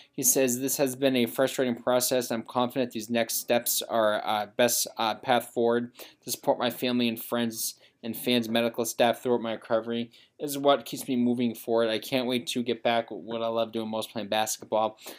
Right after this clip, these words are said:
And it sucks because he's only twenty-five years old. So when he comes back, he might not, he's probably twenty-seven years old by the time he comes back. And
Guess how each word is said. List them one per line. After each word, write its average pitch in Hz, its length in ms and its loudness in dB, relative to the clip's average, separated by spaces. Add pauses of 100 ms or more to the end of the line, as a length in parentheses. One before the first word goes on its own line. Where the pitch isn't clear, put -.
(320)
And 160 100 0
it 165 80 4
sucks 185 300 4
because 143 300 0
he's 185 140 0
only 233 280 4
twenty-five 151 720 2
years 113 260 0
old. 113 340 4 (440)
So - 260 8
when 135 180 4
he 190 160 2
comes 190 300 -4
back, 139 360 4
he 151 100 -8
might 208 160 -4
not, 247 140 -4
he's 170 220 -4
probably 226 420 -2
twenty-seven 175 600 0
years 139 160 -2
old 160 140 4
by 143 60 0
the 120 80 0
time 143 220 -4
he 139 60 -4
comes 117 240 -6
back. 131 340 0
And 101 200 -6